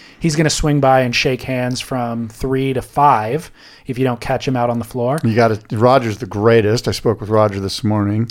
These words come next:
Speaker 1: Oh, did you?
Speaker 2: He's got a lot of good stories. So
Speaker 1: Yeah.
Speaker 2: make sure you pick Roger's brain. He's been around. He was on the North Shore back in the day, like, seventy-one, seventy-two,
Speaker 1: Oh, yeah.
Speaker 2: seventy-three. So he's got all the old country stories. If you wanna know,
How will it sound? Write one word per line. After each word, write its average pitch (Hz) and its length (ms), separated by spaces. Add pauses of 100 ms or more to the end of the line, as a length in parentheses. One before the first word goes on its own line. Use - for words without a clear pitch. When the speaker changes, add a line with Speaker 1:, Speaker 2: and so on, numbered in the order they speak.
Speaker 1:
Oh, 131 100
did 120 180
you? 180 140 (260)
Speaker 2:
He's 139 200
got 147 120
a 120 40
lot 117 280
of 123 80
good 120 160
stories. 101 600 (100)
So 101 300
Speaker 1:
Yeah. 95 40
Speaker 2:
make 107 240
sure 120 160
you 113 60
pick 113 220
Roger's 110 400
brain. 107 240
He's 151 160
been 147 180
around. 131 540 (340)
He 151 140
was 185 160
on 196 140
the 175 60
North 165 240
Shore 147 280
back 120 340
in 113 80
the 107 80
day, 107 320
like, 101 240
seventy-one, 104 640
seventy-two, 104 500
Speaker 1:
Oh, - 20
yeah. 101 40
Speaker 2:
seventy-three. 104 680 (380)
So - 120
he's 151 180
got 120 300
all 147 340
the 147 120
old 131 240
country 120 400
stories. 98 500
If 101 140
you 117 80
wanna 117 240
know, 113 340